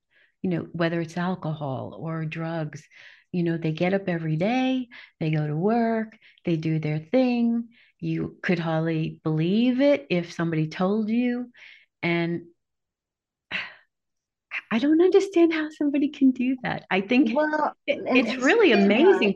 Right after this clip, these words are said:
Speaker 1: to me.
Speaker 2: stigma makes society, society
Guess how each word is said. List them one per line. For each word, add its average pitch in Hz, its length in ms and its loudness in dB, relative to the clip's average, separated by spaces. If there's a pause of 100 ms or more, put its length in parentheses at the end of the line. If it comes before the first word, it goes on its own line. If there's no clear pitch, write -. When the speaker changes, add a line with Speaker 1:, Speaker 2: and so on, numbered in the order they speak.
Speaker 1:
to 175 60 -2
me. 160 260 -2 (420)
Speaker 2:
stigma 262 800 -2 (1040)
makes 214 340 0
society, 202 540 0
society 180 920 -2